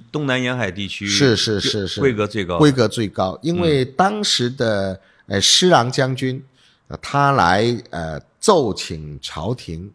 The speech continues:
Speaker 1: 嗯。
Speaker 2: 啊，册封他为，呃，天后，啊。
Speaker 1: 哦。
Speaker 2: 啊，那其实呢，妈祖呢，在元朝的时候，
Speaker 1: 嗯。
Speaker 2: 他就作为海神，享受朝廷春秋两祭。
Speaker 1: 嗯。
Speaker 2: 啊，春秋的两次祭典，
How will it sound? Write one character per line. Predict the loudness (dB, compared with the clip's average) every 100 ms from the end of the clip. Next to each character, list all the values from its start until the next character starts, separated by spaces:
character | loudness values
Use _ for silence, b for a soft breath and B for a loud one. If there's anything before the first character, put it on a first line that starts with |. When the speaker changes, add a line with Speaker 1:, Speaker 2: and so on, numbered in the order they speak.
| _
Speaker 1:
嗯。 | -8 -6
Speaker 2:
啊， | -6
册 | -6 -6
封 | -6 -10
他 | -10 -8 -8
为， | -10 -12 -14 b b b
呃， | -16
天 | -10 -4 -2
后， | 0 -2 -4 -12
啊。 | -10 -10
Speaker 1:
哦。 | -8 -8 -6 -4
Speaker 2:
啊， | 0 0 0
那 | 2 2
其 | 0 0 0
实 | 2 2
呢， | 4 4
妈 | 6 6
祖 | 4 0
呢， | 0
在 | 0 0 0
元 | 0 0 0
朝 | -4 -6
的 | -6
时 | -8 -10
候， | -16 _
Speaker 1:
嗯。 | -10 -10 -10 -14 _ -8
Speaker 2:
他 | -4
就 | -2 -4
作 | -4 -4 -2
为 | -4
海 | -6 -8 -6
神， | -4 -4 -6 -8 B B
享 | -6 -2 -2 -2
受 | -2 -2
朝 | -2 0 0
廷 | 0 -6 -4
春 | -4 -2 -2 -4
秋 | -4 -2 -2 -2 -8 B B B B
两 | 0 0 -4
祭。 | -2 -2 -2 -14 -10
Speaker 1:
嗯。 | -8 -8 -12 -8
Speaker 2:
啊， | -6 -4
春 | 2 2 2 -2
秋 | 0 2
的 | 2
两 | 0 -4
次 | -4 -4
祭 | -2 -2 -2
典， | -4 -10